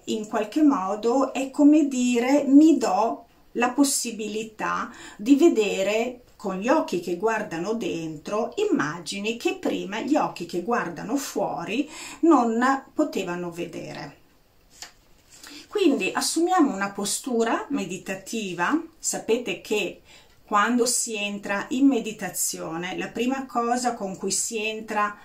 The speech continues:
a parte l'intento della meditazione, è il corpo. Quindi dovete avere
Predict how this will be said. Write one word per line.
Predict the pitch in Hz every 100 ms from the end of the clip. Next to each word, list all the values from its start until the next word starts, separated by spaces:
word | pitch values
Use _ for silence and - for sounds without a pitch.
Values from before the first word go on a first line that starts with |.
| -
a | 170
parte | - 240 254 185
l'intento | 175 180 170 196 175 165 156 175
della | 170 170
meditazione, | 170 170 170 165 277 - 180 165 175 151
è | 160
il | 147 -
corpo. | 226 202 170 165 - 175 - - -
Quindi | - 240 208 170
dovete | 170 185 208 226 226
avere | 226 175 165 160 185